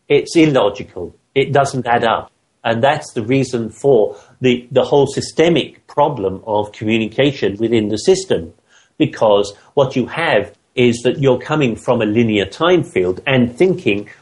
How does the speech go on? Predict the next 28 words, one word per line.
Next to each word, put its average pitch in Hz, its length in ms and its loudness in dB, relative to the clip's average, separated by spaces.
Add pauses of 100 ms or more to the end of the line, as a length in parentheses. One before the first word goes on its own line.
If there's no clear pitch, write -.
within 127 400 2
the 117 80 2
logical 120 760 0
aspect 101 640 -4
of, 110 400 0 (480)
uh, 98 140 -4 (100)
in 120 180 2
exactly 101 440 -2
the 104 100 -6
same 104 380 -2
way, 110 400 0 (140)
that - 260 0
of 135 220 0
the 156 80 0
time 143 400 -2
that 147 120 -2
it - 160 -4
takes 147 260 -4
you 170 100 0
to - 120 -12
put 180 300 0
food 151 500 4 (320)
from 160 320 0
your 156 220 4
plate 143 360 -2
into 165 280 -2
your 165 180 4
mouth. 160 460 -4